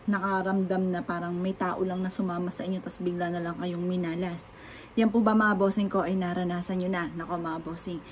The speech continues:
kung isa ka sa mga nakaranas ng ganyan, maaaring yung negatibong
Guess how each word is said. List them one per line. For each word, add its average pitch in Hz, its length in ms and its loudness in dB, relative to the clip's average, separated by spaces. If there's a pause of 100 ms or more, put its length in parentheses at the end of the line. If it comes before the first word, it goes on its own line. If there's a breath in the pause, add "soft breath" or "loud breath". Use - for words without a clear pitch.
(260 loud breath)
kung 233 240 4
isa 240 160 0
ka 233 160 4
sa 240 160 4
mga 202 240 0
nakaranas 185 560 0
ng 175 160 -4
ganyan, 175 480 0 (320 loud breath)
maaaring 208 960 2
yung 233 240 8
negatibong 226 640 4